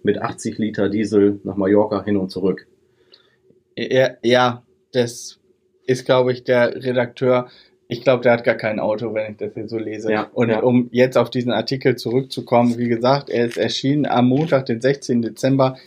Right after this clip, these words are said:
Speaker 2: im Weser-Kurier. Das ist die Bremer Tageszeitung. Auf Seite dreizehn, das Experiment. Ein Bremer Ingenieur testet, ob er mit seinem E-Auto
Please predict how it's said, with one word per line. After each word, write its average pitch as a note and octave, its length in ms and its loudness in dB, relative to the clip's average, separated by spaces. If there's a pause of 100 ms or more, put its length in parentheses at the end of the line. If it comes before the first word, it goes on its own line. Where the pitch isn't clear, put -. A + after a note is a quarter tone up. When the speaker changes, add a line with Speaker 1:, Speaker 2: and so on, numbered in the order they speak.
Speaker 2:
im A#2+ 300 2
Weser-Kurier. A2+ 880 0
Das A#2+ 360 -2
ist A#2 340 -6
die A#2 100 -2
Bremer A2+ 540 -2
Tageszeitung. A2+ 960 -2 (460)
Auf C#3 360 2
Seite B2+ 640 0
dreizehn, A#2 680 0
das C3 220 2
Experiment. A#2+ 1040 -2
Ein B2 420 0
Bremer B2+ 400 0
Ingenieur A#2 480 -2
testet, C3+ 440 -2
ob B2 140 0
er A#2+ 140 0
mit A#2 180 0
seinem A2 340 0
E-Auto A#2 680 -2